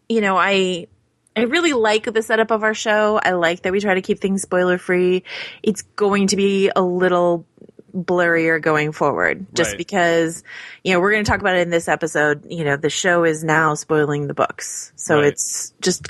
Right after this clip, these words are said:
Speaker 1: more complicated than it used to be.
Speaker 2: Yeah, yeah. And, and, uh,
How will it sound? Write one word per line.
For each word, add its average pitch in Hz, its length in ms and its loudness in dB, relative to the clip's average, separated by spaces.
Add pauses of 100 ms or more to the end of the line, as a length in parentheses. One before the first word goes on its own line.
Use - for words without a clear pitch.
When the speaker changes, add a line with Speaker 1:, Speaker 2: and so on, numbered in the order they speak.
(140)
Speaker 1:
more 175 260 2
complicated 147 520 0
than 143 140 -2
it - 40 -8
used - 200 -10
to - 60 -12
be. - 280 -12
Speaker 2:
Yeah, 147 260 -2 (200)
yeah. 143 260 -2
And, 139 260 -4
and, 139 520 -2 (500)
uh, 131 440 2